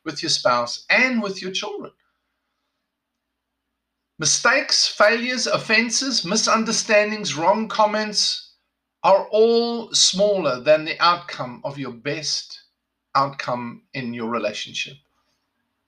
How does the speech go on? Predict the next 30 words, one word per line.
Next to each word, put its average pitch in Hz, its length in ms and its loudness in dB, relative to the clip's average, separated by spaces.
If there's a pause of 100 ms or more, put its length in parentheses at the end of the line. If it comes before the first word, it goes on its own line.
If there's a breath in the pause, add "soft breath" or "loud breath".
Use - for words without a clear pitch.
(1300)
All 226 260 6
smaller. 151 600 0 (380)
Yes, 254 600 2
there 196 220 2
are 190 180 8
mistakes. 143 560 0
Yes, 151 180 -2
there - 200 -4
are 165 160 0
failures. 123 720 -2
Yes, 175 300 -4
there - 180 -4
are 160 180 6
offenses, 147 560 -4
misunderstandings, 143 1120 -4
criticisms, 143 960 -4
things 165 300 -4
said 143 360 0
that 139 160 -2
shouldn't 147 300 0
have 147 100 -6
been 127 180 -6
said, 127 380 -4 (340 soft breath)
things 196 260 4
done 170 260 4
that 151 160 2
shouldn't 147 300 0
have 123 100 -6
been 127 320 -8
done. 117 340 -2